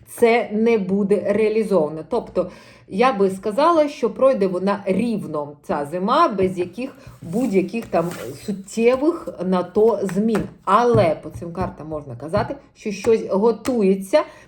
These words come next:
і, е, на мою думку, воно готувалося на зиму, або готується зараз,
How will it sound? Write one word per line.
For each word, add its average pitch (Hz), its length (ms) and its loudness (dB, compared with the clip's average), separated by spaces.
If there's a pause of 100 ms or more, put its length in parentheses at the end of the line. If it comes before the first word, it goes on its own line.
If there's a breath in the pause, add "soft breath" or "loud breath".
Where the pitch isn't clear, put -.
(200 loud breath)
і, 214 420 -4
е, 185 120 6 (680)
на 185 140 -2
мою 185 120 0
думку, 190 260 -2
воно 170 160 -4
готувалося 165 720 -6
на 170 140 -4
зиму, 175 600 -2
або 190 160 -6
готується 208 440 -4
зараз, 208 260 2